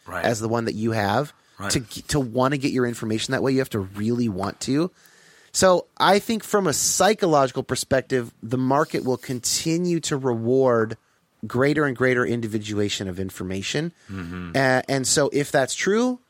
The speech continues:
Speaker 2: then you could either imagine that, broadly speaking, some leaders or media conglomerates on the left or right or libertarians or whatever,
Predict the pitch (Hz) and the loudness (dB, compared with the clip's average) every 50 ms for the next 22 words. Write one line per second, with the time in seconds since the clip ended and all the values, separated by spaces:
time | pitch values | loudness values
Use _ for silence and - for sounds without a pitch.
0 | _ _ _ _ _ _ - 117 117 143 147 143 143 139 139 135 - - _ _ | _ _ _ _ _ _ -6 0 2 2 4 4 2 0 -2 -4 -6 -10 _ _
1 | _ _ _ _ _ - 131 123 147 175 - - - 151 - - 139 175 202 196 | _ _ _ _ _ -8 -6 -2 -2 -2 -2 0 -2 -2 0 2 4 4 4 4
2 | 196 185 170 165 156 156 156 143 139 151 147 143 143 - - 117 131 127 123 123 | 4 4 4 4 4 4 4 2 0 -2 -2 -2 -4 -4 -2 2 4 6 6 4
3 | - - _ _ _ _ _ - 131 110 117 131 143 156 160 175 170 170 180 160 | 2 0 _ _ _ _ _ -12 -8 -2 2 4 6 6 6 4 4 0 -2 -2
4 | - - - 170 160 - 170 170 170 170 170 - _ - - - 151 143 139 131 | -2 -2 -4 -4 -4 -2 -2 -2 -2 -2 -6 -8 _ -2 -2 0 0 0 0 0
5 | 123 123 135 151 151 147 151 151 147 135 - - 120 127 123 123 117 117 113 117 | 0 0 2 2 2 2 2 2 0 -2 -2 0 2 4 4 4 4 4 2 0
6 | 123 127 131 139 143 139 - - 135 123 127 127 127 127 123 123 123 117 - - | -2 -2 0 0 0 -2 -4 -6 -6 -2 0 0 0 0 0 0 0 0 -2 -6
7 | - - _ _ _ _ - - 131 120 113 113 123 127 127 127 - 120 117 120 | -6 -8 _ _ _ _ -4 -2 0 2 4 4 4 4 4 2 0 -2 0 2
8 | 120 117 117 120 123 120 117 113 107 110 127 117 120 - - 127 120 120 120 120 | 4 4 4 4 4 2 2 0 0 0 -2 -2 -2 -4 -2 0 0 0 0 0
9 | 123 117 117 113 110 110 120 123 120 123 113 | -2 -2 -2 -2 0 0 0 0 0 0 -2